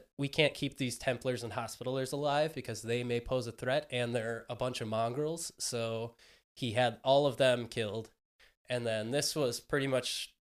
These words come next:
how he set himself up to go and finally take over Jerusalem.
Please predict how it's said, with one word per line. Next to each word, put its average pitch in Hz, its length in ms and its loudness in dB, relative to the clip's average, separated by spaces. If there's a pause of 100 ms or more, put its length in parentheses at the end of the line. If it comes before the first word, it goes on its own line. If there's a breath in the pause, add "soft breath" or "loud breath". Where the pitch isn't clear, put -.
how 120 380 4
he 123 240 -2
set 123 280 -2
himself 113 420 -4
up 110 240 -6
to - 140 -10
go 113 300 -2
and 110 320 -4
finally 107 440 -2
take 107 260 -8
over 101 200 -6
Jerusalem. 101 600 -8